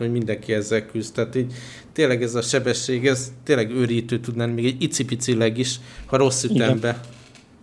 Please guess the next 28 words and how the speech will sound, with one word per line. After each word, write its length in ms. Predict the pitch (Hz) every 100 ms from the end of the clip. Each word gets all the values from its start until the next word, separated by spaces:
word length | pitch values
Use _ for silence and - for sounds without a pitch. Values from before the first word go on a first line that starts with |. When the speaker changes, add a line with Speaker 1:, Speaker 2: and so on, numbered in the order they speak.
| -
Speaker 2:
Igen. 220 | 135 262
Itt 120 | 247 214
mondjuk 140 | 240 247
talán 160 | 254
mondom, 200 | 233 226
a 40 | 190
használhatóság, 920 | 202 226 220 190 175 - 160 147 - - - _ -
tehát 180 | 143 - _ -
hogy 160 | 175 185
a, 240 | 180 185
a, 100 | 185
úgy 140 | 196 208
tudnám 300 | 170 156 156
jól 140 | 151
megfogalmazni, 540 | 135 135 165 165 165
hogy 100 | 160
a 40 | 147
használhatóság 680 | 160 175 196 180 151 147 131
rovására 600 | 135 139 131 143 131 131
nem 280 | 131 143 151
megy, 540 | 127 127 156 196 202 - - -
de 560 | 127 139 139 139 139 -
tehát 240 | 151 -
ez 140 | 170 156
az 160 | 151 -
é-, 180 | 196 -
éppen 500 | 220 214 214 175 156
mint 200 | 156